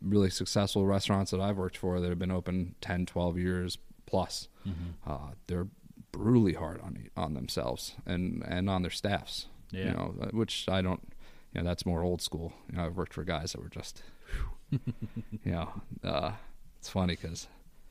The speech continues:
Speaker 1: sometimes I get accused of being a bit of a,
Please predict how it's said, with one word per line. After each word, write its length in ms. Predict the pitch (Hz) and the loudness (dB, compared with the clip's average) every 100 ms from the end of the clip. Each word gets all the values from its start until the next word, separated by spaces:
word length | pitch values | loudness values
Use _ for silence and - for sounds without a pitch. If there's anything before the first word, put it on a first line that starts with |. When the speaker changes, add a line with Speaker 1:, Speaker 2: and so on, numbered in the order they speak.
| - - - - | -18 -16 -16 -2
Speaker 1:
sometimes 420 | 90 85 87 85 | 2 6 4 4
I 60 | 85 | 2
get 180 | 85 - - - - - - - | 0 -4 -16 -20 -20 -20 -18 -6
accused 360 | - - 90 90 | 2 6 8 8
of 60 | |
being 180 | 90 87 | 6 6
a 40 | 85 | 4
bit 160 | 90 | 4
of 80 | 85 | 4
a, 100 | 82 | 2